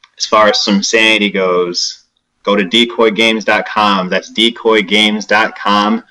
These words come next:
You'll find a free demo up there. It's local play. It's a ton of fun. I guarantee it. You can also find links to our Kickstarter through our website. Um, you can find us on Facebook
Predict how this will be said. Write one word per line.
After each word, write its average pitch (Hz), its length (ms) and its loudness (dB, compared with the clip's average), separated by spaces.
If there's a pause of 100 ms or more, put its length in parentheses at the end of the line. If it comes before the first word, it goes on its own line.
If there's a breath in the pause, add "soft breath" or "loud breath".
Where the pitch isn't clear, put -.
(360 loud breath)
You'll 101 100 -4
find 110 220 0
a 104 60 2
free 120 340 2
demo 117 340 2
up 120 120 2
there. 123 380 2 (120)
It's - 160 -18
local 113 380 2
play. 113 380 2 (160)
It's - 120 -20
a 104 60 -14
ton 117 300 -2
of 110 100 -2
fun. 117 480 2 (100)
I 92 80 -4
guarantee 110 680 2
it. 113 140 -2 (420)
You 104 100 -12
can 110 100 -2
also 117 240 2
find 107 340 -2
links 117 240 0
to 107 100 -2
our 95 100 2
Kickstarter 117 680 0
through 120 120 2
our 117 40 6
website. 127 600 2 (480)
Um, 95 440 -2
you 104 140 -2
can 107 100 -2
find 110 320 2
us 107 160 0
on 95 160 -4
Facebook 120 680 0